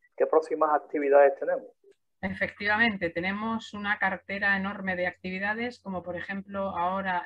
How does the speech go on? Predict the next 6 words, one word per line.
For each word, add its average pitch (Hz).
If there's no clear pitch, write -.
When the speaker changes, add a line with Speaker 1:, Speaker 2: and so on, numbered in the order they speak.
Speaker 2:
en 160
el 160
mes 180
de, 170
de 180
septiembre, 214